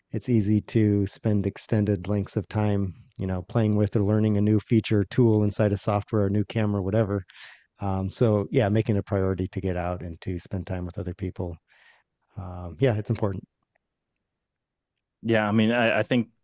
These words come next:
Speaker 2: the reality is, is because it's not, this is not a standard nine-to-five job by any means.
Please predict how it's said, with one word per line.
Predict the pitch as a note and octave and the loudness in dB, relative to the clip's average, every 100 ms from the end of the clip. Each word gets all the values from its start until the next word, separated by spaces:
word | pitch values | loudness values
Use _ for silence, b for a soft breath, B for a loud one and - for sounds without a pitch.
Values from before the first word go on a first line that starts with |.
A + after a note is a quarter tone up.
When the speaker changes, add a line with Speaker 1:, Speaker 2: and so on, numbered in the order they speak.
| _ _ _ _ _ _ _ _ | _ _ _ _ _ _ _ _
Speaker 2:
the | B2 A2 | -4 0
reality | G#2+ A#2 A#2 G#2+ G2+ | 4 4 4 4 4
is, | G2+ G2 | 2 -2
is | F#2 - _ - | -6 -12 _ -12
because | G#2 G#2 A#2 G2+ | -10 -4 0 0
it's | G2 - | -2 -2
not, | A2+ A2+ - - | 2 2 -2 -4
this | A2+ A2+ | -2 -2
is | A2+ | -2
not | G#2 G#2 G#2 G#2+ | 2 2 2 0
a | G2 F#2+ - | -2 -4 -8
standard | - - G2+ G2 G2 F#2 | -12 -2 0 2 0 0
nine-to-five | F#2+ G2 G2 F#2+ F2+ | 0 0 0 0 0
job | F2 F#2 F2 F2+ - _ _ - | 2 2 2 0 -8 _ _ -2
by | G2+ | 0
any | G2 F#2+ | 0 0
means. | F#2 F2+ F2+ | 0 -2 -4